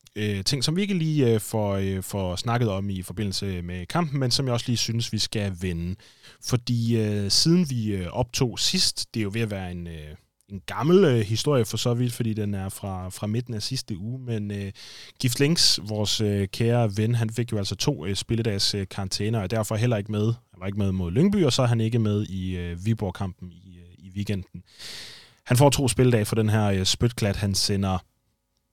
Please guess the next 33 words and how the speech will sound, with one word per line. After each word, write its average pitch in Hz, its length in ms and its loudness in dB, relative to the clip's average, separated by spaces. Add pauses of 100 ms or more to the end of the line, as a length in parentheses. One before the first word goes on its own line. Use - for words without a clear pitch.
(160)
i 107 160 -8
retning 101 640 -2
af 92 180 -2 (100)
Mathias 98 380 -2
Kvistgaard 92 500 -2
i 87 120 -6
den 92 180 -2
her 92 80 -2
Brøndby-kamp. 87 580 -6 (480)
Øhm, 90 680 2
nu 120 80 6
snakkede 135 280 6
vi 117 60 6
om 110 120 2
det 107 80 2
sidst, - 280 2
men, 101 280 0
men, 98 300 0
men 95 120 0
de 101 100 -6
der 101 120 0
to 113 220 -2
spilledage 107 380 -2
er 92 80 -2
jo 87 80 -2
så 98 240 0
kommet, 95 400 -2
øh, 82 60 -4
efterfølgende. 90 640 -6 (400)
Hvad, 113 340 6
øh, 95 300 2
synes 143 200 4
du, 131 260 2